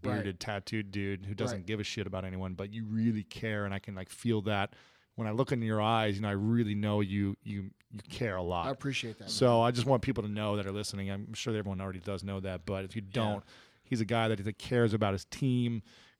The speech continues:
Speaker 2: You know, the energy around here, the level of care is really powerful, and I think people wouldn't wanna stay around in a company if you're a C E O or building anything. You gotta make sure you care about the people around you and lift them up.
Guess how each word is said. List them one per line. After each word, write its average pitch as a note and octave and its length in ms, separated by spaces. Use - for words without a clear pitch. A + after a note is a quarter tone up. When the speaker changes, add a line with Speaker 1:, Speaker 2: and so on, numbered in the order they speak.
Speaker 2:
You B2 120
know, A2 100
the A2 180
energy A#2 320
around A2+ 260
here, A2 320
the G#2 140
level A2 360
of G2 140
care G#2+ 320
is F#2 120
really G#2 320
powerful, A2 420
and G2+ 80
I G#2 60
think A#2 340
people C3+ 280
wouldn't C3 300
wanna A2 260
stay A#2 340
around G#2+ 540
in F#2+ 60
a F#2 40
company G#2+ 460
if F#2+ 100
you're A2 120
a G#2 40
C A2 320
E G#2 60
O G#2 120
or G2+ 100
building G#2 340
anything. G#2+ 520
You A#2+ 80
gotta C3+ 140
make A#2+ 100
sure A#2+ 140
you G#2 80
care A2+ 260
about G#2+ 160
the G2+ 80
people G2+ 240
around G2+ 420
you F#2 380
and A2+ 160
lift B2 180
them G#2+ 200
up. G2+ 260